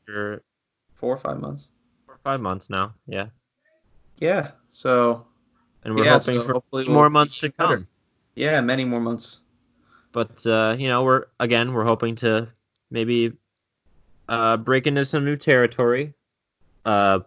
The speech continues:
Speaker 1: one thing that I have been trying to work on, but have been failing ever since maybe month two of this,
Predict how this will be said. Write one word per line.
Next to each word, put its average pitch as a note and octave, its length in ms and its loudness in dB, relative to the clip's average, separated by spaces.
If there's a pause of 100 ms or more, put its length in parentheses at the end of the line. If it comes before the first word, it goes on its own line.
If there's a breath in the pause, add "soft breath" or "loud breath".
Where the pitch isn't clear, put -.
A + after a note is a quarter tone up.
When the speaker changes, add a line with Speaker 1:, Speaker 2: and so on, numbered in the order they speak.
Speaker 1:
one G#2+ 240 -2
thing G#2 320 0
that F#2+ 260 2 (440)
I F#2+ 120 0
have B2 280 2
been G2+ 160 -4
trying F#2+ 280 -4
to F2+ 80 -4
work F2+ 220 -4
on, F#2+ 220 -4
but F#2 140 -4
have F2 220 -4
been E2+ 160 -10
failing F2+ 520 -4
ever F2+ 240 -2
since - 540 -8 (500)
maybe G2 220 -4
month F#2+ 400 -6
two A#2 280 2
of D#2+ 100 -6
this, E2+ 480 -8